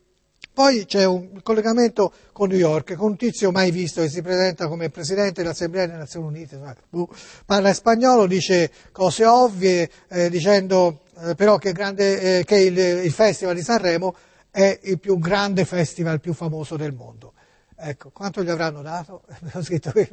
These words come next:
vabbè. E poi arriva Marco Masini, l'Italia. Ma-, Masini arriva in camiciola. Arriva in camiciola, e, oh, allora, eh, ognuno si presenta come gli pare. E arrivava in camiciola, si faceva hard,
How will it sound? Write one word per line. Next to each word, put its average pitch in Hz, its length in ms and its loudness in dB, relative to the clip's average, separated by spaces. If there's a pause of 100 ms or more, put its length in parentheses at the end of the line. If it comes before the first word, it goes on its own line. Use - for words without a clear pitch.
(120)
vabbè. 156 200 -16 (920)
E 302 180 2
poi 190 200 2
arriva 175 300 0
Marco 175 320 -4
Masini, 165 460 -2 (320)
l'Italia. 156 640 0 (760)
Ma-, 247 220 -10
Masini 220 400 -4
arriva 196 320 -6
in 170 60 -4
camiciola. 143 540 -10 (580)
Arriva 254 240 2
in 180 40 0
camiciola, 196 580 -2
e, 247 240 2
oh, 247 180 6
allora, 254 440 2
eh, 220 320 -6
ognuno 226 420 0
si 190 120 -2
presenta 180 400 0
come 165 160 2
gli 175 100 2
pare. 143 240 -8
E 262 60 -2
arrivava 233 380 -2
in 202 60 -2
camiciola, 208 520 -6
si 135 60 -20
faceva 220 320 -10
hard, 151 280 -2